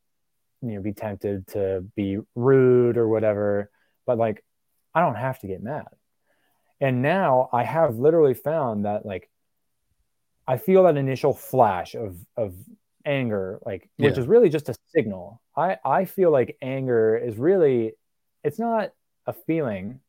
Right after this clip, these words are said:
Speaker 1: that you have to have. It's, it's a signal
Speaker 2: Yeah.
Speaker 1: that there's something happening that you're not in control of. And so it's a signal, like, "Be careful, you know, tread carefully here."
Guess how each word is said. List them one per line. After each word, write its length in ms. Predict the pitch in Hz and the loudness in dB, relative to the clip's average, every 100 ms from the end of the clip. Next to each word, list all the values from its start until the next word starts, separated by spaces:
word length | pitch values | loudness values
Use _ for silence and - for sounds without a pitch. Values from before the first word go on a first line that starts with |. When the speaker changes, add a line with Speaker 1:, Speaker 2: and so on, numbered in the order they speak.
| _ _ 127 | _ _ -6
Speaker 1:
that 100 | 123 | -6
you 120 | 107 | -6
have 440 | - 139 131 120 - | -4 -2 -2 -4 -8
to 120 | 104 | -8
have. 520 | - 131 95 78 107 _ _ _ _ - | -4 -6 -6 -10 -16 _ _ _ _ -8
It's, 320 | 120 - - - | -8 -8 -16 -10
it's 140 | 147 127 | -6 -4
a 100 | 101 | -4
signal 600 | - 220 156 98 - - _ _ - | 0 2 2 0 -12 -20 _ _ -6
Speaker 2:
Yeah. 60 | 107 | 0
Speaker 1:
that 440 | 110 107 113 - _ _ _ | 2 4 0 -6 _ _ _
there's 200 | 123 120 | 0 0
something 420 | - 175 180 165 139 | -2 -2 -2 -4 -6
happening 840 | - 160 165 151 127 113 113 135 _ _ _ _ - | -8 -6 -4 -2 -2 -4 -6 -12 _ _ _ _ -4
that 80 | 113 | -2
you're 160 | 113 147 | 0 0
not 200 | 143 123 | 2 0
in 100 | 113 | -2
control 480 | 107 - 123 104 90 | -8 0 2 2 0
of. 220 | 85 113 _ _ _ _ _ _ _ _ _ _ _ - | -6 -12 _ _ _ _ _ _ _ _ _ _ _ -8
And 120 | 131 | 0
so 140 | 170 | 4
it's 100 | 151 | 4
a 40 | 143 | 2
signal, 400 | - 196 165 139 | 0 2 4 4
like, 200 | 120 - | 2 0
"Be 140 | 135 | -4
careful, 560 | 120 110 82 - 95 - | 0 -2 -4 -8 -14 -16
you 80 | 110 | -10
know, 80 | 104 | -10
tread 260 | - 127 110 | 0 0 0
carefully 420 | 113 98 87 85 | -4 -4 -8 -12
here." 240 | - 113 | -16 -20